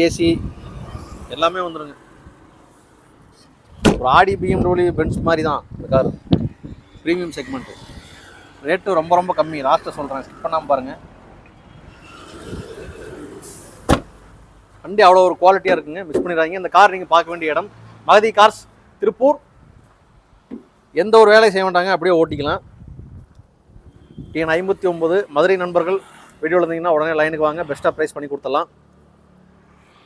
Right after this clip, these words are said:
overall-ஆ டயர் பாயிண்ட் ஒரு எழுபது பர்சன்டேஜ் இருக்குங்க. நம்ம கோட் பண்ண பிரைஸ் இந்த காருக்கு ரெண்டாயிரத்தி பதினாலு மாடல் டீசல் Fiat Linea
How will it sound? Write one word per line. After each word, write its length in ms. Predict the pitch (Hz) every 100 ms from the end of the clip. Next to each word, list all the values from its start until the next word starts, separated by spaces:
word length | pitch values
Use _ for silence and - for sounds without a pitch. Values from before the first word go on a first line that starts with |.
| _ _ 139
overall-ஆ 260 | 170 196 202
டயர் 180 | 180 202
பாயிண்ட் 200 | 208 208
ஒரு 100 | 202 170
எழுபது 160 | 180 175
பர்சன்டேஜ் 320 | - 185 170
இருக்குங்க. 260 | 151 147 226 - - -
நம்ம 160 | 185 214 240
கோட் 160 | 277
பண்ண 140 | - 240
பிரைஸ் 200 | 214 226 -
இந்த 120 | 180 214 196
காருக்கு 300 | 196 180 214 160
ரெண்டாயிரத்தி 480 | 170 214 233 214 220 165
பதினாலு 280 | 180 196 190
மாடல் 200 | 185 202 156
டீசல் 320 | 190 196 208 214 - - - -
Fiat 240 | 214 233 185
Linea 280 | 190 214